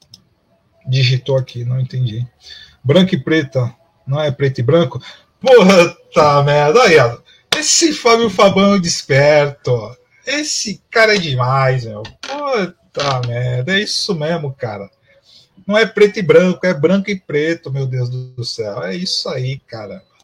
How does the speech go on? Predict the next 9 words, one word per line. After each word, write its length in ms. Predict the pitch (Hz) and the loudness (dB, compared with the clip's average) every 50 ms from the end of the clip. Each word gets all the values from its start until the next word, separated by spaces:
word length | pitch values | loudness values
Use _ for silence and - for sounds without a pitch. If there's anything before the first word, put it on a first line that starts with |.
| _ _ - - _ - | _ _ -20 -20 _ -10
<laughs> 180 | 180 135 - _ _ _ _ _ _ _ _ _ _ _ _ - - - - - - - - - - - - - _ _ _ _ _ _ - - - _ _ _ _ - | -10 -10 -10 _ _ _ _ _ _ _ _ _ _ _ _ -20 -20 -20 -18 -18 -18 -18 -18 -18 -18 -18 -20 -20 _ _ _ _ _ _ -20 -20 -20 _ _ _ _ -8
Ah, 600 | 139 143 151 156 160 160 160 160 156 156 147 135 | -6 -4 -2 0 0 0 2 2 2 0 0 0
tô 80 | - 160 | 0 0
aqui, 240 | 156 139 - 165 139 | 0 0 -2 -6 -6
Sérgio. 320 | - - 147 131 139 175 | -4 -2 0 2 2 2
Ah, 100 | 170 156 | 2 2
Narimar 480 | 147 147 139 139 139 127 123 123 120 - | 2 2 0 0 0 2 0 0 -2 -2
tá 140 | - 135 120 | -2 -2 -2
aí. 220 | 117 107 104 | -2 -4 -8